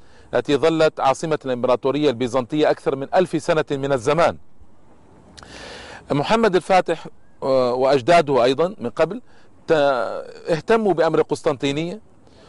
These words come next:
وعرفوا الأهمية الكبيرة لهذه ال-، آه، العاصمة الضخمة،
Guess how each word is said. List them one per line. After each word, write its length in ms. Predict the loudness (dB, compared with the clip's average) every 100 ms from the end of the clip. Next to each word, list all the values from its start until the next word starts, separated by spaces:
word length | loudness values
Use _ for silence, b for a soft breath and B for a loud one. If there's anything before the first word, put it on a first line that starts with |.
| B B
وعرفوا 520 | 4 6 6 4 2
الأهمية 460 | 2 0 2 2 2
الكبيرة 680 | 0 -2 -4 -2 2 2 2
لهذه 500 | 0 0 0 0 -2
ال-، 220 | -4 -4 0
آه، 460 | 0 0 -2 -6
العاصمة 580 | -4 0 0 0 -4 -2
الضخمة، 480 | -2 -2 -2 -2 -4